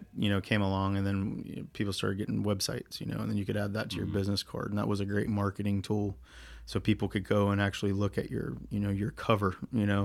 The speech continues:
Speaker 2: Mm-hmm.
Speaker 1: and, um, and, and read about you, you know. Um, and then, and the websites, you know, they work,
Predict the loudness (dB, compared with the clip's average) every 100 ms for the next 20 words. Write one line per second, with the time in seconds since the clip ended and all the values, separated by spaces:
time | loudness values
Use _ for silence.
0 | 0 -2 -6 -8 -10 -4 0 2 4 2
1 | 2 2 0 -2 -4 -8 -14 -12 -2 2
2 | 2 2 4 4 4 2 0 -2 -2 -2
3 | -4 -2 0 0 -2 -6 -6 -2 0 0
4 | 0 -2 -8 -20 -20 -8 4 6 8 6
5 | 4 2 6 8 6 6 4 4 0 -6
6 | 2 4 6 6 4 2